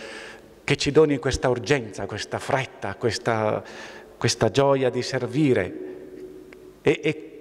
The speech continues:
questa urgenza di fare qualcosa per la nostra città,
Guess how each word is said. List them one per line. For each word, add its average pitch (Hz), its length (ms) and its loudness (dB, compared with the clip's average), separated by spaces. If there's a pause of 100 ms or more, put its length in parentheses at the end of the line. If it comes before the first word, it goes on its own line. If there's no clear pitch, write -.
questa 147 540 4
urgenza 151 840 2
di 127 100 0
fare 139 320 2
qualcosa 127 480 2
per 120 160 0
la 110 100 0
nostra 104 340 -2
città, - 440 -4